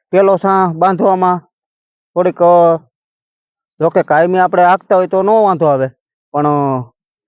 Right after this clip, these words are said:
ક્યારેક ક્યારેક લોકો હાંકતા હોય ને શીખતા હોય એના માટે. તો પેલો સાં બાંધવામાં હે ને બંને એટલી નિયત રાખવાની, જેટલી બને ને એટલી નિરાત રાખવાની.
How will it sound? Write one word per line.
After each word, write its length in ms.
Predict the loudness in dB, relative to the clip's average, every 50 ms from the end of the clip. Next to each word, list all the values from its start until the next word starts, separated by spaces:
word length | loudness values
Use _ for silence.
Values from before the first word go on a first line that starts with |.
| _ _ _ _
ક્યારેક 300 | 0 2 2 2 0 -2
ક્યારેક 320 | 0 0 0 0 0 -2 -2
લોકો 460 | -2 -2 0 0 0 0 2 2 0
હાંકતા 280 | 0 -2 -2 _ -2
હોય 120 | -2 0 -2
ને 140 | -2 -6 -6
શીખતા 440 | -4 -4 -4 -4 -4 _ _ 0
હોય 240 | 0 2 0 -2 -2
એના 260 | -2 -2 0 0 0
માટે. 300 | -2 -2 -4 -4 -6 -8 -8 _ _ _ _ _ _ _
તો 80 | -18 -10
પેલો 300 | -4 -2 0 0 0 0
સાં 240 | 0 0 0 0 0
બાંધવામાં 500 | 0 -2 0 0 0 0 0 0 0 0
હે 60 | 0
ને 120 | 0 -2
બંને 420 | 0 0 0 0 0 0 2 2 0
એટલી 240 | 0 -2 -2 -2 0
નિયત 300 | 2 2 2 0 0 0
રાખવાની, 400 | -4 -4 -4 -6 -6 -6 -8 -10 -14 _ _ _ _ _ _ _ _ _ _ _ _ -16 -4 -2
જેટલી 300 | 0 0 0 0 -2 0
બને 300 | 0 0 0 2 0 -2
ને 140 | -2 -4
એટલી 240 | -6 -6 -4 -4 -2
નિરાત 340 | 0 0 0 0 0 0 0
રાખવાની. 400 | -2 -4 -4 -4 -8 -10 -10 -12